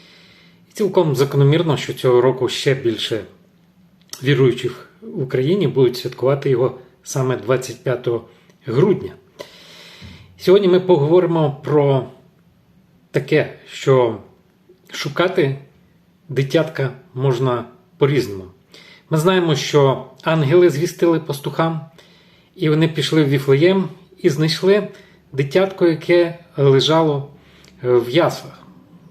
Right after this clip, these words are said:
в годівниці для, е, худоби. Нап-, можливо, були й інші немовлята у Вифлеємі, але тільки він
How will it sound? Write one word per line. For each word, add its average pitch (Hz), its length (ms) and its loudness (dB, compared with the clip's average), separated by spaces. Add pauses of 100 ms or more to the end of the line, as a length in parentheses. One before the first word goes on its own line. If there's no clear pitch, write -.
в 120 160 -10
годівниці 139 540 0
для, 139 380 0 (540)
е, 117 200 -6
худоби. 151 500 -2 (840)
Нап-, 143 260 -6
можливо, 156 540 4
були 151 260 4
й 165 140 -4
інші 196 340 0
немовлята 180 720 2 (320)
у 160 120 -6
Вифлеємі, 156 760 -2 (360)
але 139 220 2
тільки 139 520 -2 (340)
він 135 260 0